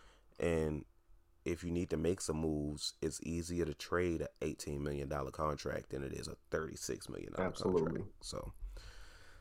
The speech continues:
Speaker 1: yeah, hopefully they can figure it out, man. I, I really like Embiid. I, I want him to succeed. You know,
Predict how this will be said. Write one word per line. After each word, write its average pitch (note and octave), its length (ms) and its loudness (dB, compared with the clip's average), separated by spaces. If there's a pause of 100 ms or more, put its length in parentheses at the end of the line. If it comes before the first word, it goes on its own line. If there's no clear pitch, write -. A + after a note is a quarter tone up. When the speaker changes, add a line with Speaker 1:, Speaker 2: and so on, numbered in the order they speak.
(220)
Speaker 1:
yeah, D#3 200 4
hopefully C#3+ 400 4
they G3+ 120 10
can G3 140 8
figure F3 320 8
it D#3 60 12
out, D#3 180 12
man. G#2 220 12
I, G#2+ 100 12
I - 160 10
really C3 320 10
like A#2 200 8
Embiid. G#2+ 460 6 (140)
I, E2 140 6 (140)
I - 60 6
want F#2 320 8
him G2 160 4
to F2+ 60 2
succeed. F2+ 640 4 (180)
You D#2 140 2
know, D#2 320 6